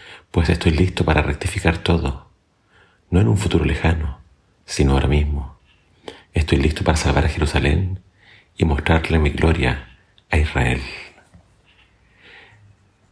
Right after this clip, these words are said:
Eh, este capítulo, bueno, continúa la idea de los capítulos anteriores.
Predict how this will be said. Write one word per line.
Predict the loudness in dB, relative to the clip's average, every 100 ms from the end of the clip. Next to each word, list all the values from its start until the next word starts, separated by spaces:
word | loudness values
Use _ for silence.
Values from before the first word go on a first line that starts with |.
| _
Eh, | 0 2 2 2
este | -2 0 0
capítulo, | 2 2 2 4
bueno, | 2 2
continúa | 0 2 2 2
la |
idea | 2 4 2
de |
los | 2
capítulos | -2 -2 0 0
anteriores. | 2 0 0 -2 -2 -4 -8 -14 -14 -16 -18